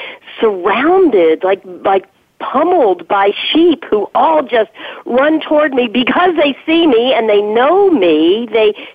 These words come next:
sheep recognize, have the capacity to recognize hundreds of faces. They know me, they know my voice, and they just run up because they want to say, "I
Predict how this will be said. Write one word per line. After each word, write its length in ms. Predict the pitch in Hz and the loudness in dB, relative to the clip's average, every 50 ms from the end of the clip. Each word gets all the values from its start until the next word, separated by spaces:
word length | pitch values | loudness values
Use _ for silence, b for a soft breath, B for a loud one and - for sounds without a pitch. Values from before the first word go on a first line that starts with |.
| - - - | -16 -8 -4
sheep 260 | - 294 311 311 - | -2 0 0 0 0
recognize, 840 | 247 233 240 226 226 - 226 214 202 208 208 196 190 190 185 175 185 185 - | -2 0 0 0 0 -2 -4 -4 -2 0 0 2 2 2 2 0 0 0 -2
have 160 | 202 214 202 | -2 -2 -2
the 80 | 196 196 | -2 -4
capacity 560 | - 202 - 196 190 190 185 - 180 185 180 | -4 -4 -4 -2 -2 -4 -2 0 0 0 0
to 120 | - 185 | 0 0
recognize 560 | 165 180 175 180 - 175 170 170 165 160 165 - | 2 2 0 0 -2 -4 -2 -2 0 0 -2 -2
hundreds 480 | - - 196 190 190 175 170 156 143 143 | -4 -2 0 0 2 2 0 0 -2 -4
of 80 | 139 | -4
faces. 440 | - - 104 95 104 - - - - - - - B B B B B B | -2 -2 -2 -2 -2 -4 -6 -10 -10 -12 -14 -14 B B B B B B
They 120 | - 165 156 | 0 2 2
know 220 | 175 202 233 262 | 2 2 2 0
me, 320 | 269 254 233 214 208 214 | 0 2 2 2 2 0
they 140 | 196 180 165 | 0 0 0
know 180 | 170 175 175 196 | 2 2 0 0
my 200 | 208 196 196 202 | 0 0 0 0
voice, 340 | 190 180 175 180 175 170 - - | 0 0 0 0 0 -2 -4 -4
and 100 | 175 190 | -2 0
they 120 | 190 185 180 - - | 0 0 -2 -4 -4
just 420 | - 247 247 254 254 247 - B B B B B B B | -4 -2 0 0 -2 -2 -6 B B B B B B B
run 400 | 170 170 185 185 185 185 196 196 - - | -2 0 0 0 0 0 -2 -4 -4 -4
up 300 | 165 165 160 147 - - | -4 -2 -2 -4 -4 -6
because 320 | - 160 - - 175 170 156 - | -8 -6 -4 -2 -2 -2 -2 0
they 120 | 156 151 | -2 0
want 360 | 147 151 156 151 160 156 - | 0 0 0 0 0 -2 -4
to 80 | - 147 - - - | -8 -12 -12 -8 -4
say, 380 | 151 135 117 120 117 117 - B B B B B B _ _ | -2 -2 0 0 0 -2 -2 B B B B B B _ _
"I 420 | 139 135 127 120 117 123 127 123 | -6 -4 -2 -2 0 0 0 -2